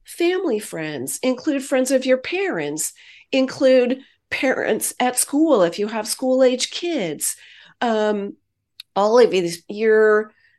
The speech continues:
estate attorney, your car mechanic, and you're not selling them something. You're just reaching out and letting everybody know what you're doing now. So you make your list of all those people, and then you start your outreach. So I encourage people to just start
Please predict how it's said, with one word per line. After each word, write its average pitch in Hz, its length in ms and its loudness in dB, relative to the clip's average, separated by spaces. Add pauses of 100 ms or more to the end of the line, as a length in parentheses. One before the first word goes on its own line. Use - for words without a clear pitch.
estate 294 580 0
attorney, 165 480 -4
your 240 240 -2
car 339 400 0
mechanic, 180 640 0 (420)
and 285 200 0
you're 370 180 2
not 240 380 0 (400)
selling 247 720 0
them 180 180 0
something. 196 400 -4
You're 277 100 -4
just 339 240 -6
reaching 320 340 -2
out 339 200 -4
and 233 100 -4
letting 254 300 0
everybody 247 420 0
know 226 180 0
what 233 220 2
you're 233 100 -4
doing 240 500 -2
now. - 400 -14 (320)
So - 140 -6
you 247 220 -4
make 240 240 0
your 330 100 -2
list 285 220 -2
of - 100 -6
all 202 140 -2
those 214 160 2
people, 170 540 -6 (320)
and 269 160 -2
then 311 120 0
you 349 120 2
start 220 340 0
your 226 200 -2
outreach. 247 760 -4 (340)
So 254 540 2
I 269 140 0
encourage 311 560 -2
people 226 260 -4
to 214 100 4
just 233 280 -2
start 254 320 0